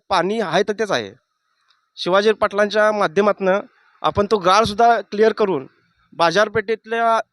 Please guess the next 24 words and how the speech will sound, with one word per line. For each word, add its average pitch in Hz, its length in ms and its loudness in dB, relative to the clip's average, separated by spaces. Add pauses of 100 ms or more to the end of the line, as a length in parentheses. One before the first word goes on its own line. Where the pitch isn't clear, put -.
दरवर्षीच्या 220 680 2
ज्या 226 120 0 (120)
महापुराच्या 202 640 0
ज्या 214 140 2
समस्या 208 400 2 (180)
उत्पन्न 190 300 0
होतात 170 240 2 (760)
त्यांना 214 500 2 (520)
थोडंसं 233 480 0 (500)
आपल्या 196 300 0
बहुमोल 214 340 4
मताच्या 226 360 0
स्वरूपात 185 380 -2 (580)
त्यांना 185 340 0 (540)
मदत 185 340 4
करून 143 280 -4 (1040)
आपल्या 202 260 0
समस्यांचं 220 580 -2
निराकरण 220 480 2 (380)
फक्त 202 200 -2
शिवाजीराव 220 380 2
पाटीलच 214 360 0
करू 175 140 -2
शकतात. 131 300 -8